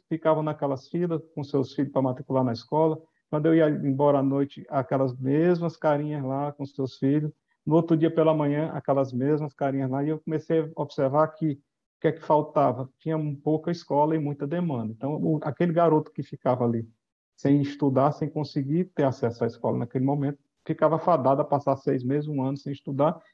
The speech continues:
e muitas vezes até desistir de procurar porque passava da fase, da idade de, de, de... E eu, eu, eu, eu, eu, conformado com aquilo, eu me lembro que eu me sentava numa prancheta à noite, não tinha negócio de cad, computador, nem coisa nenhuma,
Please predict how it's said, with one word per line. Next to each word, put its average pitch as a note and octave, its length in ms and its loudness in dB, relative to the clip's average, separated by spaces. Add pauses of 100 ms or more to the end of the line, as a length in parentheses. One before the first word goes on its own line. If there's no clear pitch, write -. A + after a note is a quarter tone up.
e G3+ 80 2
muitas G#3+ 420 4
vezes F#3+ 220 6
até G3+ 260 2
desistir G#3+ 400 -2
de G#3+ 60 -4
procurar G3 480 -2
porque A3+ 300 -6
passava G#3 520 0
da D#3 120 4
fase, G#2 320 -6 (420)
da B2 140 2
idade B2 400 2
de, A#2 200 -6
de, A#2 200 -4
de... A2+ 220 -10 (440)
E D#3+ 160 2
eu, F3+ 200 6
eu, E3+ 220 4
eu, F3 180 -2
eu, D#3 300 -2
eu, D#3 220 -4
conformado D3 580 0
com F3 80 -4
aquilo, E3+ 540 -4 (760)
eu C#3 140 -2
me C#3 120 0
lembro D3 240 0
que - 80 -6
eu D3+ 220 0
me C#3 80 -6
sentava C3+ 420 -2
numa C3+ 160 0
prancheta C3+ 540 -4
à B2+ 60 0
noite, C3 480 -4
não B2 180 -4
tinha C#3 180 0
negócio B2+ 280 4
de B2+ 80 -10
cad, C3 340 0
computador, B2 480 -2
nem A#2+ 100 -2
coisa B2+ 240 -4
nenhuma, C3 320 -2